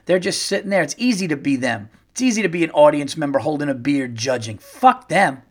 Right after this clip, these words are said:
You already won. Once you stand on that stage and you get that microphone and you do it, you already won. Fuck those animals. Those fucking nobodies.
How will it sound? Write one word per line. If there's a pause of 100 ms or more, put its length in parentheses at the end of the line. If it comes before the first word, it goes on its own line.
(360)
You
already
won. (440)
Once
you
stand
on
that
stage
and
you
get
that
microphone
and
you
do
it, (160)
you
already
won.
Fuck
those
animals. (420)
Those
fucking
nobodies.